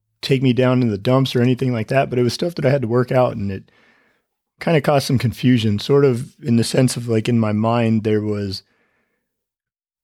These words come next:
a, a contradiction, almost like, you know, grabbing a cup of water and saying, "This cu-,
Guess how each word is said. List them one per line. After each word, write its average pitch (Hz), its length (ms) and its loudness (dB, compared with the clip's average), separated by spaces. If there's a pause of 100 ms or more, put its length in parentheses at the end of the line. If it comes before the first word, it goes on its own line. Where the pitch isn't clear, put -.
(160)
a, 117 160 2 (540)
a 120 100 0
contradiction, 127 640 0
almost 120 300 0
like, 113 240 0 (120)
you 120 180 2
know, 107 140 2
grabbing 117 340 2
a 110 60 0
cup 131 200 -4
of 104 80 -4
water 117 300 2
and 104 160 -2
saying, 104 320 0
"This 104 180 0
cu-, - 180 -10